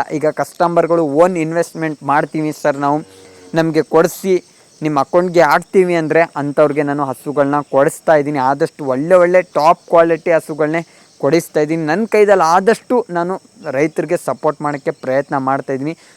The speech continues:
ತುಂಬ ಚೆನ್ನಾಗೈತೆ ಹಸು, ಎಷ್ಟು ಮಾತಾಡಿದ್ರೂ ಕೂಡ ಕಮ್ಮಿನೇ. ಸಾಧು ಗುಣದಲ್ಲಂತೂ ನೀವೇ ಕಣ್ಮುಂದೆನೇ ನೋಡ್ಕೊತಿದ್ದೀರ ಸಾಧು ಗುಣ ಯಾವ ಥರ ಐತೆ ಅಂತ.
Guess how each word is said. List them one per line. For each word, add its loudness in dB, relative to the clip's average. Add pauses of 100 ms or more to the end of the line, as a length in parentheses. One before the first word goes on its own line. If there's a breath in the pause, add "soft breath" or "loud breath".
(120)
ತುಂಬ 0
ಚೆನ್ನಾಗೈತೆ 0
ಹಸು, 0
ಎಷ್ಟು -4
ಮಾತಾಡಿದ್ರೂ -2
ಕೂಡ -6
ಕಮ್ಮಿನೇ. -2 (360 loud breath)
ಸಾಧು 4
ಗುಣದಲ್ಲಂತೂ 0
ನೀವೇ -2
ಕಣ್ಮುಂದೆನೇ -2
ನೋಡ್ಕೊತಿದ್ದೀರ -4
ಸಾಧು -2
ಗುಣ -4
ಯಾವ -2
ಥರ -2
ಐತೆ -2
ಅಂತ. -4